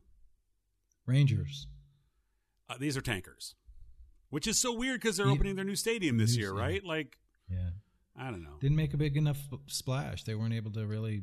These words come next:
Speaker 1: lock down
Speaker 2: Kluber,
Speaker 1: anybody. And
Speaker 2: right?
Speaker 1: they were, they, uh, yeah, it's a trade, but the, it, with the signings, they were
Speaker 2: Yeah.
Speaker 1: all in on Rendon and, you know, a lot of talk about him going back to his home state.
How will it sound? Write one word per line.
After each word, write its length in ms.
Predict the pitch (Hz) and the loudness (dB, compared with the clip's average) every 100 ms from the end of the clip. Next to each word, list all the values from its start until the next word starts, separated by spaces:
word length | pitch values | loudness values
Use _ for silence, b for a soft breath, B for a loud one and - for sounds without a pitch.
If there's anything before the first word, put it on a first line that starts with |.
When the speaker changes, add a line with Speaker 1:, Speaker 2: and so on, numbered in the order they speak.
| 95 | -6
Speaker 1:
lock 260 | 101 107 110 | -4 -4 0
down 180 | 110 104 | 0 2
Speaker 2:
Kluber, 340 | 135 160 110 90 | 4 4 2 0
Speaker 1:
anybody. 240 | 90 87 - | -4 -6 -6
And 200 | 98 95 | -2 0
Speaker 2:
right? 300 | 123 160 175 | 2 0 -2
Speaker 1:
they 100 | 104 | -4
were, 80 | 101 - - - | -4 -6 -12 -12
they, 120 | 120 123 | -6 -6
uh, 360 | 110 247 247 - | -6 -10 -10 -8
yeah, 220 | 104 104 | -8 -6
it's 200 | 117 - | -2 -2
a 40 | - | -2
trade, 300 | 135 120 110 | -2 -2 0
but 120 | 117 | 0
the, 160 | 117 | 0
it, 240 | - 127 - | -2 -6 -6
with 140 | 127 | -6
the 120 | 117 | -6
signings, 680 | 113 - 120 120 110 104 98 | -10 -6 -2 0 2 0 -2
they 120 | 101 107 | -2 -2
were 300 | 104 101 - B B B | 0 -2 -4 B B B
Speaker 2:
Yeah. 160 | 104 92 | -12 -4
Speaker 1:
all 240 | 123 123 120 | 0 4 4
in 200 | 120 117 | 4 4
on 300 | 110 107 104 | 4 2 2
Rendon 640 | 107 101 135 131 127 123 | 0 2 6 6 6 4
and, 360 | 104 101 101 98 _ _ - | 4 2 0 -2 _ _ -4
you 100 | 101 | -2
know, 140 | 98 | -2
a 80 | 95 | -2
lot 220 | 107 107 | -2 -2
of 80 | 101 | -4
talk 300 | 117 110 107 | -2 -2 -2
about 180 | 104 101 | -4 0
him 140 | 104 | 2
going 180 | 107 104 | 2 0
back 240 | 104 104 | 0 -2
to 80 | 110 | -6
his 120 | 101 | -6
home 200 | 104 101 | -4 -4
state. 440 | - 110 113 113 | -4 -6 -4 -6